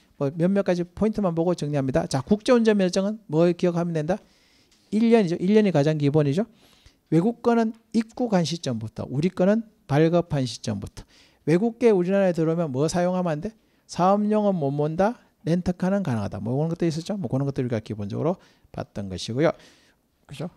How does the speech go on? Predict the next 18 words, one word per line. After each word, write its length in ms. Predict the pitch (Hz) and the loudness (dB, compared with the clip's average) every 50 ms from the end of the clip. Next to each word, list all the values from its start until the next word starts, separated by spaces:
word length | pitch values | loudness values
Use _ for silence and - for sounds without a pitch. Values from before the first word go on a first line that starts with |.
| _ - | _ -12
그렇게 240 | - 95 - - | -10 -10 -10 -10
됩니다. 260 | - 85 80 - - 151 | -12 -12 -12 -10 -10 -10
뭐 140 | 151 156 | -8 -6
그, 200 | 160 180 180 175 175 | -4 -4 -4 -4 -4
그래서 320 | - 185 185 170 - 180 160 | -4 -4 -4 -4 -4 -6 -6
국제운전면허증도 1080 | - - 208 190 - 220 202 185 190 180 165 160 160 - 170 156 156 175 180 147 123 - - _ _ - - | -4 -4 -6 -2 -2 -2 -2 0 -2 0 0 0 -2 -2 -4 -4 -2 0 0 -2 -2 -6 -16 _ _ -16 -8
나오면 400 | - 113 123 147 180 202 220 208 | -4 0 2 4 4 4 2 0
거의 200 | 151 151 151 165 | 0 0 0 0
뭐 100 | 160 147 | 0 -2
일 160 | - 185 196 214 214 | 0 2 2 4 6
년이라는 240 | 220 214 208 185 147 | 6 6 4 4 2
숫자 320 | - - 135 - 160 156 | 0 -4 -2 0 2 2
그거하고 460 | 147 131 120 135 135 139 160 180 185 - | 2 2 2 4 4 4 4 2 -2 -2
그 180 | - - 123 127 | -2 0 2 2
앞부분 420 | 127 131 - - 156 143 143 127 | 2 0 0 -2 -2 -2 -2 -2
그거 320 | - 131 131 151 170 185 175 | 0 0 2 2 2 2 2
나오기 320 | 143 123 123 123 123 113 | 2 0 0 0 0 -2
때문에 460 | - - 110 107 120 147 170 151 110 | -4 -4 -6 -4 -2 -2 -2 -2 -4